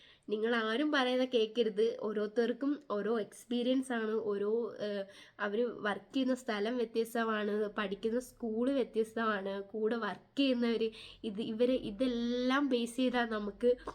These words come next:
ഏഹ്, കൊള്ളാവോ അല്ലെങ്കിൽ ചീത്തയാണോ നല്ലതാണോ എന്ന് നമുക്ക് കിട്ടുന്നത് കേട്ടോ. അപ്പോൾ എല്ലാവർക്കും വീഡിയോ ഇഷ്ടപ്പെട്ടെന്ന് വിചാരിക്കുന്നു. ഇനി വേറൊരു വീഡിയോ ആയിട്ട് ഞാൻ ഉടനെ വരാം ഗൈസ്, മടിയില്ലെങ്കിൽ മാത്രം. അപ്പോൾ എല്ലാവർക്കും ടാറ്റ, ബൈ ബൈ, see you.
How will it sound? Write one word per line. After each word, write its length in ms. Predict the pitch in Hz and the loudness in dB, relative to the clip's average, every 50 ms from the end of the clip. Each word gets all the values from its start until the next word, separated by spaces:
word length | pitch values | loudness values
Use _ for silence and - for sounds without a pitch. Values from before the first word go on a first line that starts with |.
| - - - - - - | -14 -18 -20 -18 -10 -6
ഏഹ്, 100 | 202 208 202 - - | -4 -4 -4 -4 0
കൊള്ളാവോ 840 | - 208 202 202 202 208 214 214 208 214 233 233 202 - - - - | 2 2 2 4 2 2 2 2 2 2 0 0 0 -2 -4 -6 -4
അല്ലെങ്കിൽ 300 | 208 214 208 208 220 220 | -4 -4 -4 -4 -6 -6
ചീത്തയാണോ 720 | - 240 208 214 208 - - 269 247 226 214 220 220 208 | -6 -6 -6 -6 -4 -2 0 0 2 0 0 0 0 -2
നല്ലതാണോ 560 | 208 202 190 208 220 226 220 202 214 208 208 | -2 -2 -2 -2 -2 -2 -2 -4 -4 -4 -4
എന്ന് 220 | 214 214 220 214 | -4 -4 -2 -2
നമുക്ക് 400 | 208 202 196 196 - 220 226 233 220 - | -2 -2 -4 -4 -2 -2 -2 -2 0 -2
കിട്ടുന്നത് 380 | 214 - - 202 185 190 185 180 | -4 -4 -2 -2 0 0 -2 -2
കേട്ടോ. 340 | 185 180 185 190 180 - - - - - - - - - - | -4 -6 -6 -8 -8 -8 -10 -14 -18 -20 -20 -20 -20 -14 -10
അപ്പോൾ 140 | 220 - 214 | -6 -2 0
എല്ലാവർക്കും 440 | 208 196 196 208 214 220 214 247 233 | 2 2 2 2 0 0 0 0 2
വീഡിയോ 280 | 220 208 214 233 247 | 2 2 2 2 2
ഇഷ്ടപ്പെട്ടെന്ന് 600 | 233 233 - - 254 240 240 247 240 240 233 247 | 0 0 0 0 0 0 0 -2 -2 -2 0 0
വിചാരിക്കുന്നു. 720 | 240 208 208 196 202 202 202 196 208 202 196 214 233 - | 0 0 0 0 0 0 0 0 -2 -2 -2 -4 -6 -6
ഇനി 180 | - 190 190 196 | -6 -6 -6 -6
വേറൊരു 420 | 202 202 202 196 202 208 208 208 | -6 -6 -6 -6 -6 -6 -6 -6
വീഡിയോ 240 | 208 214 208 208 208 | -6 -6 -6 -6 -6
ആയിട്ട് 160 | 208 202 202 | -6 -4 -4
ഞാൻ 240 | 208 208 208 214 208 | -4 -4 -4 -4 -4
ഉടനെ 340 | 202 202 202 202 220 226 233 | -4 -4 -4 -6 -6 -4 -4
വരാം 260 | 233 226 220 220 220 | -4 -4 -2 -2 -2
ഗൈസ്, 340 | 214 208 196 196 196 - 220 | -2 -2 -2 -4 -4 -4 -4
മടിയില്ലെങ്കിൽ 580 | 214 208 196 202 196 196 196 196 190 185 202 185 | -4 -2 -2 -4 -6 -6 -6 -8 -8 -6 -8 -8
മാത്രം. 480 | 196 185 185 185 185 - 214 214 254 254 - - - - - - - - - - - - - - - - | -8 -8 -8 -8 -6 -4 -4 -4 -4 -6 -12 -18 -20 -20 -20 -20 -20 -20 -20 -20 -20 -20 -20 -20 -6 0
അപ്പോൾ 200 | 269 269 254 262 | 0 2 4 4
എല്ലാവർക്കും 520 | 262 262 262 254 254 247 247 247 339 349 - - - _ _ - | 4 4 4 4 4 2 2 0 -2 -2 -4 -10 -20 _ _ -8
ടാറ്റ, 240 | 226 214 208 - - 233 262 277 - - | -6 -6 -4 -2 -2 -2 -2 -4 -6 -10
ബൈ 280 | 190 185 214 208 208 208 | -8 -6 -2 0 0 0
ബൈ, 240 | 196 220 214 262 339 - - - _ _ _ _ _ _ _ - | 0 0 0 0 0 -4 -8 -14 _ _ _ _ _ _ _ -20
see 340 | - - - - 233 220 202 | -20 -8 -4 -2 0 0 0
you. 180 | 208 196 143 | -2 -4 -6